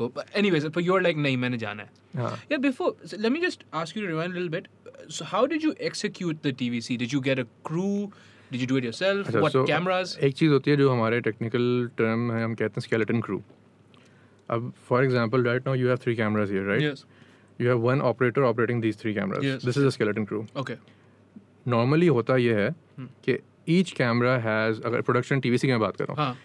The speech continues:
Speaker 2: each camera on average has, जो, अच्छा, इसको यूनिट कहा जाता है कि
Speaker 1: सही।
Speaker 2: यूनिट A, यूनिट B, यूनिट C।
Speaker 1: ठीक है।
Speaker 2: So each unit has on an average कुछ नहीं, कुछ नहीं तो पांच बंदे होते हैं।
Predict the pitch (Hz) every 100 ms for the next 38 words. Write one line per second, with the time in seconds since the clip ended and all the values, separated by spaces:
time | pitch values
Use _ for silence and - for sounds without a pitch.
0 | - - 147 175 - 131 127 139 135 139
1 | 147 127 120 127 120 113 110 110 - 117
2 | 123 - 139 139 - 151 135 139 131 113
3 | 98 92 - - 110 110 120 - 123 120
4 | 113 117 117 113 113 107 113 110 104 101
5 | 98 - 139 - - - - - 160 156
6 | 143 139 135 127 127 123 123 127 117 113
7 | 120 117 113 - - - - - - 180
8 | 196 - 190 170 156 165 156 123 117 110
9 | 107 95 -